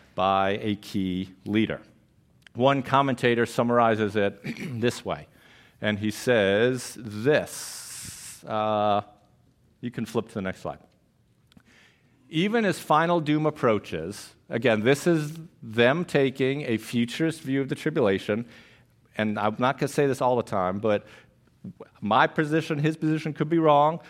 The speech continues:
but this is what he says. "Even as final doom approaches, a person will promise a golden age of peace and prosperity and begin to implement that.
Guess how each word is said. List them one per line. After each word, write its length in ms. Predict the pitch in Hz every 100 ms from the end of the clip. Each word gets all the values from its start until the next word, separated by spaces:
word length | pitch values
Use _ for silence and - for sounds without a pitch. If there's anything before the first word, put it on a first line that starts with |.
| - -
but 200 | 127 135
this 200 | 139 151
is 140 | 131
what 140 | 139
he 60 | 139
says. 300 | - 85 -
"Even 300 | 139 196 196
as 140 | 175
final 320 | - 135 147 151
doom 240 | 143 147
approaches, 680 | - 123 95 - 87 - - _ _ _ _ _ -
a 100 | 113
person 560 | - 139 165 - 180 151
will 120 | 120
promise 600 | - 123 113 101 101 - - - - 110
a 80 | 107
golden 480 | 117 127 160 147
age 360 | 135 131 131 120
of 160 | 120 -
peace 360 | 127 127 -
and 100 | 123
prosperity 920 | - 120 - - 95 85 - 78 76 - - -
and 140 | 113 107
begin 320 | 98 110 110
to 180 | 135 135
implement 420 | 131 104 82 76
that. 220 | 65